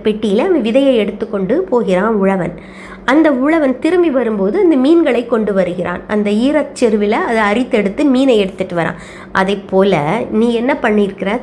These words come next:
தலைவியோடு நல்ல வாழ்க்கை வாழ், நெற்கதிரை அறுப்பதற்காக நெல்லை அறுவடை செய்துவிட்டு, மீண்டும் நெல்லை விளைய வைப்பதற்காக நீ, அதாவது, தலைவி வந்து நெல், நெல் போன்றவள், நெற்பயிரை விளைவிப்பதற்காக நீ விதையை எடுத்து சென்று விட்டு,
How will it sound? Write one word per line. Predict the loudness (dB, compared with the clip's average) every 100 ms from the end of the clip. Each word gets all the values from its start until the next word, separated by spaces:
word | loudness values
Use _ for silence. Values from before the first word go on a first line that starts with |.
| -4
தலைவியோடு | -2 0 0 0 0 0 -2 -4 -18 -4
நல்ல | 0 2 2
வாழ்க்கை | 4 2 2 0 0
வாழ், | 0 0
நெற்கதிரை | 0 -2 0 0 2 0
அறுப்பதற்காக | -2 -4 -4 -4 -4 -4 0
நெல்லை | 0 0 2 2
அறுவடை | 2 2 0 0
செய்துவிட்டு, | -2 -2 -2 -4 -4 -4 -4 -6 -14 -4
மீண்டும் | 2 4 4 0 -2 -12 -8
நெல்லை | 0 2 2 2
விளைய | 2 2 2
வைப்பதற்காக | 0 -2 -2 -4 -4 -6 -6 -4 -4 -4 -2
நீ, | -2 -2 -4
அதாவது, | -2 0 0 0
தலைவி | 2 2 2 0
வந்து | 0 0
நெல், | 0 2 0 0
நெல் | 0 2 2 2
போன்றவள், | 0 0 -2 -4 -8 -16 -20 -6
நெற்பயிரை | 0 0 2 2 4 4 4
விளைவிப்பதற்காக | 4 2 2 -2 -2 -4 -4 -4 -4 -2 -2
நீ | 0
விதையை | -2 0 2 2
எடுத்து | 0 -4 -6
சென்று | -4 -2 0 -2
விட்டு, | -2 -4 -4 -4